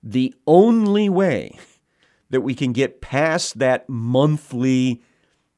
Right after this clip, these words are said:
ceremony of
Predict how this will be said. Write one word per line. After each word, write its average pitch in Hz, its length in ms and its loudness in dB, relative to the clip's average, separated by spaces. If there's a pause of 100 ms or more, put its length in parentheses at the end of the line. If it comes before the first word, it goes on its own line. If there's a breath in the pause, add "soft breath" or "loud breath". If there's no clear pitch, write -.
(640)
ceremony 120 960 0 (1200)
of 117 580 0